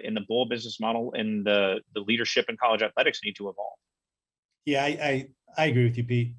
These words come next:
Speaker 2: Uh, I think, uh, I think college athletics in general needs to continue to evolve. Um,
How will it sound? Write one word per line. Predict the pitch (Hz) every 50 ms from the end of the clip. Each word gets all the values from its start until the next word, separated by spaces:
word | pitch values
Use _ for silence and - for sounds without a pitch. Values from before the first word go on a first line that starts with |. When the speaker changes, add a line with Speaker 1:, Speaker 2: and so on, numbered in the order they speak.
| - _
Speaker 2:
Uh, | 127 123 120 120 117 117
I | 127 120
think, | 120 - 135 123 120 120 117 120
uh, | 123 117 113 113 110 110 - - _ _ _ -
I | 123 120
think | 120 127 123 120 120 - - - _ _ _ _ _ _ _ _ _ _ _ _
college | 139 139 135 123
athletics | 135 120 131 143 135 131 120
in | 123 120
general | 117 117 127 123 123 117
needs | 107 107 104 101 - -
to | - 113 104 98 - - _ _ _ _ -
continue | - 113 120 - 120 110 110 110
to | - 113 107
evolve. | 104 - 107 104 104 104 107 104 - - _ _
Um, | 110 104 104 104 104 104 101 98